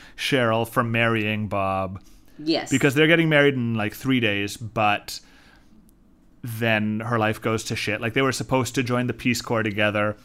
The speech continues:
Speaker 1: Al says they don't actually go off and join the Peace Corps. Uh, Bob is an alcoholic who, who is abusive to Cheryl,
Speaker 2: Mm-hmm.
Speaker 1: and her life is ruined, which is a bit of a bummer.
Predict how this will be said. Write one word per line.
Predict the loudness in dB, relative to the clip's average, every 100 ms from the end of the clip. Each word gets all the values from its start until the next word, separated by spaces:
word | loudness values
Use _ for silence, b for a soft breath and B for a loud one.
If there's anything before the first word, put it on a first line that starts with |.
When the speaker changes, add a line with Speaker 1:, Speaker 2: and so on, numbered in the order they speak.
| b
Speaker 1:
Al | 0 0
says | 2 -2 0
they | 0
don't | 0 0
actually | 0 0 -2
go | 0 0
off | 0 -2
and | -6
join | -6
the | -6
Peace | -4 -4 -4
Corps. | -2 -2 -4 B B
Uh, | 0 2 2 0 -8 -18 -20 -20 -20 -20 -16 -6
Bob | 2 4 4 0
is | -2
an | -2
alcoholic | -2 -2 -4 -2 -2 -4 -4
who, | -2 -2 -2 -2
who | -2 -2
is | -4
abusive | -2 -2 -2 -4 -8 -8
to | -8
Cheryl, | -8 -6 -6 -6 -6 -12 B B -8
Speaker 2:
Mm-hmm. | -6 -4 -6 -4
Speaker 1:
and | -2 -2 -4
her | -4 -2 0
life | -2 -4
is | -8 -8
ruined, | -8 -8 -8 -10 -12 -16 b b b b b b _ -6
which | -2
is | -2
a | 2
bit | 4
of | 4
a | 2
bummer. | -2 -6 -4 -6 -6